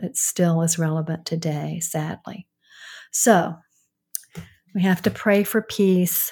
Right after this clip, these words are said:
for love, acceptance, for understanding, for better training, or, you know, disengaging the police departments and starting over, whatever.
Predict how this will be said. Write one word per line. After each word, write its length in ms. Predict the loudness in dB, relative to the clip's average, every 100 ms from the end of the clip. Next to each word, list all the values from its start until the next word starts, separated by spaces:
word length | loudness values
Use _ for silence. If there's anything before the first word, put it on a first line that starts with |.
| -6
for 160 | -2 2
love, 400 | 4 6 4 0
acceptance, 800 | 0 0 2 0 0 -2 -2 -2
for 140 | 2
understanding, 1120 | 2 4 2 2 4 4 4 4 2 2 -2 -6 -20 -20 -20 _ -14
for 680 | -2 2 4 4 2 -2 -8 _ _ _ -8
better 400 | 0 2 4 2
training, 840 | 0 4 6 6 6 6 4 0
or, 540 | -2 -6 -8 -10 -14 -18 _ _
you 140 | 2
know, 420 | 2 2 0 -4 -8 -12 -14 _ _ _
disengaging 1000 | -2 2 2 4 4 4 4 2 2 2
the 180 | 0 -2
police 460 | -2 2 4 4 2
departments 680 | -2 -2 0 2 2 2
and 160 | 0 0
starting 460 | 2 4 6 6 4
over, 300 | 2 0 0
whatever. 640 | 4 6 6 6 2